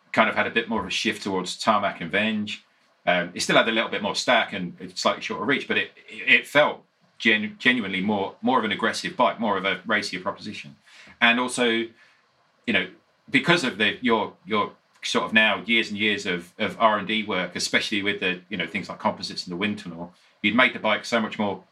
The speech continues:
aerodynamic, which I don't think many people have considered on a kind of endurance bike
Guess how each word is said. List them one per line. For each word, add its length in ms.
aerodynamic, 640
which 160
I 40
don't 180
think 240
many 220
people 200
have 120
considered 480
on 100
a 140
kind 180
of 80
endurance 520
bike 320